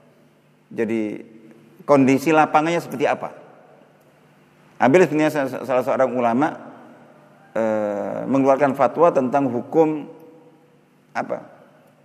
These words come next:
Hukum cangkok organ tubuh, atau hukum, eh, apa itu, bayi tabung, atau hukum apa dalam ilmu kedokteran.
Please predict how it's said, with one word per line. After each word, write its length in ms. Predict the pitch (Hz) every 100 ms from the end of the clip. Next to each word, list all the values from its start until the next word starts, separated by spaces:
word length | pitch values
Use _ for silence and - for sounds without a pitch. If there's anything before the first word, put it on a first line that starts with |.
| _ _ _ _ _ _ _ 117
Hukum 560 | 117 139 135 127 120 - - - - - -
cangkok 480 | 123 127 - 135 -
organ 460 | 127 127 123 120 113
tubuh, 380 | 131 113 120 - - - - - - - - - -
atau 240 | 117 143
hukum, 680 | 117 123 120 147 139 127 127 - -
eh, 680 | - 113 110 110 110 110 110
apa 240 | - 113 117
itu, 320 | 117 113 139
bayi 240 | 135 117 123
tabung, 520 | 123 117 120 127 101 - - - - - - -
atau 240 | 120 156
hukum 200 | 127 139 139
apa 160 | 123 117
dalam 200 | 123 123 127 - - - - -
ilmu 180 | 127 123
kedokteran. 480 | 123 - 113 87